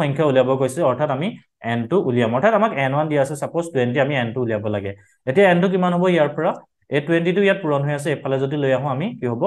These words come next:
হৰণ হ'ব। ওপৰত কিমান থাকিলে? ছিক্সটি ইনটু ফ'ৰ, which is equal to এন টু। এই শূন্যটোৱে এই শূন্যটোৱে গ'ল, দুইয়ে চাৰিক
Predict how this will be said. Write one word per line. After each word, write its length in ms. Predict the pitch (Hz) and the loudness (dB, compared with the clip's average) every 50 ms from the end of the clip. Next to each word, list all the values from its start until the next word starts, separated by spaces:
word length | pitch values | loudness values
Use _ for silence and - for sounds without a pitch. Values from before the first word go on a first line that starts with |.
| 240 - - | -4 -2 -2
হৰণ 200 | 113 113 117 117 120 | -2 -2 0 -2 -2
হ'ব। 80 | 120 135 143 | 0 0 0
ওপৰত 200 | 127 - 131 135 131 - | 0 0 0 0 0 -2
কিমান 160 | 127 127 123 120 | -4 -4 -4 -4
থাকিলে? 220 | 123 113 127 147 147 - | -6 -4 -4 -4 -6 -6
ছিক্সটি 320 | - 117 - - - 160 175 214 190 - - _ _ - 123 | -10 -18 -18 -8 -4 -2 -2 -2 -4 -8 -18 _ _ -10 -8
ইনটু 220 | 120 117 113 147 185 208 - - - _ | -8 -4 -4 -4 -4 -4 -6 -10 -20 _
ফ'ৰ, 200 | - 127 117 123 127 120 - - _ - | -4 -2 0 0 0 -2 -6 -16 _ -8
which 160 | 127 123 123 165 | -6 -6 -4 -4
is 60 | 160 135 131 | -6 -6 -6
equal 240 | - - 117 110 107 104 | -4 -4 -2 -2 -2 -2
to 60 | 156 208 - - - _ _ _ - 104 | -4 -4 -6 -8 -14 _ _ _ -6 -6
এন 80 | 107 107 101 | -4 -4 -4
টু। 80 | 110 104 104 104 - - _ _ _ - | -6 -6 -8 -10 -14 -20 _ _ _ -2
এই 60 | 143 160 160 | -2 0 0
শূন্যটোৱে 380 | 185 175 170 170 160 170 185 180 - 131 | 0 0 2 0 0 0 -2 -2 0 -2
এই 60 | 131 127 | -4 -4
শূন্যটোৱে 360 | 131 143 135 135 131 135 147 143 123 | -4 -4 -6 -4 -2 -2 -2 0 0
গ'ল, 120 | 113 131 - - - _ _ _ - 113 | -2 -4 -4 -6 -12 _ _ _ -10 -4
দুইয়ে 200 | 113 131 135 156 170 170 | -2 2 2 2 2 2
চাৰিক 220 | 156 131 135 135 | 2 2 2 2